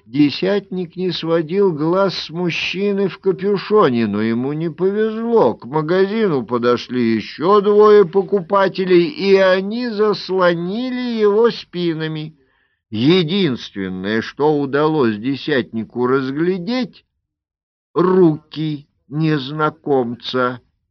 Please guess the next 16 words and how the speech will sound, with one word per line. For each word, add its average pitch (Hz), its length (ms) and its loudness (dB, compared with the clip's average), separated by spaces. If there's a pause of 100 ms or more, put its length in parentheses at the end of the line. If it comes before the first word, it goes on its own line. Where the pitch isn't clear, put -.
(400)
когда 156 420 2
он 151 200 0
поднёс 151 1000 0 (180)
к 107 280 -4
глазам 156 800 -2 (340)
стеклянную 165 1080 -2
вазу 185 640 0 (120)
с - 140 -14
красными 160 840 -2
камнями. 85 1080 -6 (800)
Незнакомец 123 1120 -2 (140)
снял 123 460 -2
перчатку 107 840 -4
с - 100 -14
правой 107 560 0
руки 156 680 -8